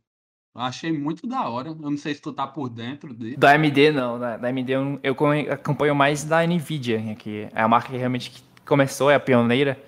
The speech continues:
Speaker 2: Então gosto sim, tá? Mas é Nvidia. Mas sim, fo-, se-, segue o blog Nvidia A I. E realmente eles tão lançando muita coisa. Não só pra jogos, né? Se você curte jogos, mas se você curte essa área de, de machine learning e I A também,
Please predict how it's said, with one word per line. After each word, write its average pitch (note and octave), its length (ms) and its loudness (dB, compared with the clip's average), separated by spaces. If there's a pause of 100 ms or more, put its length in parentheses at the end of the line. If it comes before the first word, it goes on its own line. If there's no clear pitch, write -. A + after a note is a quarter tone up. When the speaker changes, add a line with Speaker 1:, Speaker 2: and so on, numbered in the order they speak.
(300)
Speaker 2:
Então A#2 160 -10
gosto A#2 280 -2
sim, A#2 180 -8
tá? A2 300 -12 (160)
Mas A2 180 -8
é A2 60 -4
Nvidia. A#2 420 -8 (1500)
Mas B2+ 100 -6
sim, A2+ 200 0
fo-, G#2+ 340 -2
se-, C3 260 2
segue E3+ 360 4
o C#3+ 160 4
blog B2+ 340 6
Nvidia B2 520 2 (200)
A A2+ 120 4
I. D#3 80 -6 (600)
E A2 540 -4
realmente A#2+ 440 2
eles B2 140 -4
tão C3 240 2
lançando C3 280 0
muita C3 240 2
coisa. B2 600 -2
Não F#3+ 140 4
só G#3+ 140 2
pra A3 160 6
jogos, E3 320 6
né? C3+ 180 4
Se - 100 -12
você - 160 -10
curte C#3 240 -6
jogos, B2+ 300 2
mas A#2+ 160 -2
se - 60 -14
você B2 80 -10
curte B2+ 260 -8
essa B2 180 -4
área B2 220 -2
de, A2+ 460 -8 (760)
de A2+ 280 -6
machine A#2+ 280 0
learning B2+ 440 4
e A#2+ 180 2
I A#2 80 6
A B2+ 140 6
também, B2 420 -2